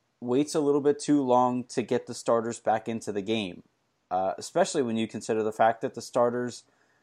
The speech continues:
tend to be the guys that the Lakers are hoping to build around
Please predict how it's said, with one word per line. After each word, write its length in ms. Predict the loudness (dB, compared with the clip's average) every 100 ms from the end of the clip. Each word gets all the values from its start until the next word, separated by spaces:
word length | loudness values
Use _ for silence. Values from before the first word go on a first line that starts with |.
| _ _ _
tend 360 | -4 -2 0 -2
to 120 | -2
be 600 | 0 2 4 4 0 -4 _ _ _ -6
the 100 | 0
guys 340 | 4 4 2
that 120 | -4
the 80 | -2
Lakers 400 | 2 0 0 -2
are 120 | -4
hoping 440 | 0 -2 0 -4 -4
to 140 | -6
build 320 | 0 0 0
around 500 | -2 -2 -2 -4 -8